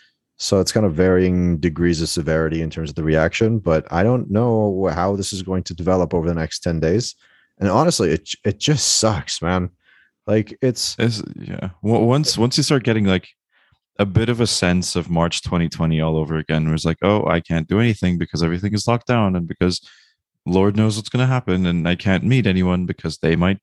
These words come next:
Speaker 2: test positive in a couple of days." Like, that, that, it, it's,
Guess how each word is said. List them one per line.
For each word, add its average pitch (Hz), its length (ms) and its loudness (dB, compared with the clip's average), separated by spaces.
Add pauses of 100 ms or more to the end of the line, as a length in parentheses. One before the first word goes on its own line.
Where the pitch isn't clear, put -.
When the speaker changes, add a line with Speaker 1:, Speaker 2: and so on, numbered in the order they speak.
(180)
Speaker 2:
test 120 240 -2
positive 117 440 2
in 95 60 2
a 95 60 2
couple - 240 -2
of 85 60 0
days." 85 260 0
Like, 82 140 -4 (640)
that, 104 280 0
that, 104 200 4
it, 95 260 0
it's, 101 320 -2